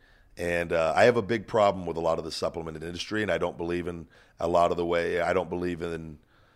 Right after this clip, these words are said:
and we've seen this the past couple weeks, two guys in that industry,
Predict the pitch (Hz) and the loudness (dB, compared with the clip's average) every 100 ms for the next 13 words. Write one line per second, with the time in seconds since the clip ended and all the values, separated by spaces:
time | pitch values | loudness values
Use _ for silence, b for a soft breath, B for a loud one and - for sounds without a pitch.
0 | b b _ _ - 95 92 95 - 107 | b b _ _ -10 -6 -4 -4 -2 -4
1 | 95 92 - - 85 95 90 - 98 90 | -2 -2 -2 -8 -2 2 2 0 -4 -4
2 | 82 85 - - - - 107 101 92 92 | -4 -6 -6 -6 -6 -6 -4 0 2 2
3 | 90 95 90 87 90 87 - 95 95 | 2 -2 -4 -4 -8 -8 -6 -4 -4